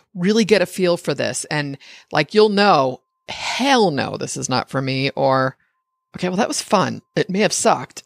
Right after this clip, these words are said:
and, but I'm willing to keep at it, and I'm willing to keep doing the work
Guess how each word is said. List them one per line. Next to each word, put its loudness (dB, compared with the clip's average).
and, 0
but -2
I'm -2
willing -4
to -8
keep -4
at 2
it, -8
and -10
I'm -6
willing -4
to -6
keep 0
doing 2
the -2
work 2